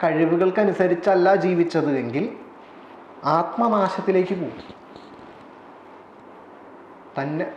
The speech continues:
സ്വയം നാശത്തിലേക്ക് പോകും. ഒരു കാലം കഴിഞ്ഞാൽ ഈ കഴിവിന് പ്രസക്തിയില്ലാതെയാവും. അപ്പോൾ അങ്ങനെ ആത്മനാശത്തിലേക്ക് പോകാതെ ഭഗവാൻ കൃത്യമായിട്ട് അവരെ ട്രാക്കിലേക്ക് തിരിച്ചു കൊണ്ടുവരും, തിരിച്ച് വഴിയിലേക്ക് കൊണ്ടുവരും.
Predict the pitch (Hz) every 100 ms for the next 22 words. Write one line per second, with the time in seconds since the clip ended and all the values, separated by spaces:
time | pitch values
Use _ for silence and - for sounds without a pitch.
0 | - 160 165 220 220 160 156 160 160 160
1 | 156 165 127 104 - - - - - 143
2 | - 190 175 208 220 202 185 135 139 -
3 | - - 165 170 190 160 160 170 202 -
4 | - 147 151 - 180 151 127 101 - -
5 | - - - - - - - - - -
6 | - - - - - - - - - -
7 | - - - - - - - - - -
8 | - - 196 165 196 233 196 - 208 202
9 | 196 208 208 214 226 196 170 165 170 170
10 | - - - - - 139 143 151 185 -
11 | 160 - 214 202 190 190 185 165 156 165
12 | - 147 147 151 147 147 208 147 127 127
13 | 113 110 - - - 131 135 - 160 131
14 | 127 127 131 180 117 113 -